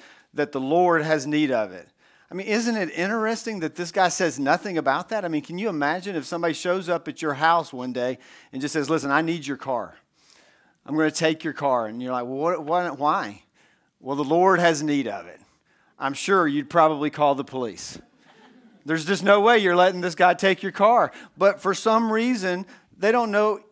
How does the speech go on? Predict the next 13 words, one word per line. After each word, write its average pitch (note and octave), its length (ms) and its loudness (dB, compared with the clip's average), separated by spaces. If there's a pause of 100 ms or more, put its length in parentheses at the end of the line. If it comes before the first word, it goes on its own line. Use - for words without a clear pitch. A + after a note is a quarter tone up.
these F3+ 180 -6
people F#3 280 -8
from E3+ 200 -8
Adam F3+ 460 2
that E3+ 100 -2
are F3+ 80 -2
coming G3+ 420 -6
to F3+ 60 -6
take G3 300 -4
away F#3+ 220 0
their F3+ 140 -2
colt. G#3+ 360 -2
Why? G#3 420 0